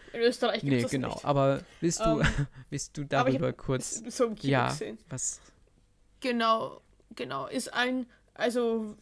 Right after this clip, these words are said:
Speaker 1: es gibt eine Letterboxd-Kritik, glaub ich, die den ziemlich gut zusammenfasst, ist, äh, „The most polite film that was ever written.“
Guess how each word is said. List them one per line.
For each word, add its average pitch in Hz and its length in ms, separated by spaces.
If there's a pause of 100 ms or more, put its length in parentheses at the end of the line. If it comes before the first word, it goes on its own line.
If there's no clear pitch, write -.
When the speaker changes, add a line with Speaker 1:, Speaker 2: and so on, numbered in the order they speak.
Speaker 1:
es - 200
gibt - 120
eine 262 120
Letterboxd-Kritik, - 1400
glaub 247 160
ich, 240 80
die 262 60
den 233 140
ziemlich 247 260
gut 247 140
zusammenfasst, 247 760
ist, - 140
äh, 233 360
„The 247 80
most 240 320
polite 226 300
film 254 260
that 233 80
was 220 140
ever 220 220
written.“ 254 300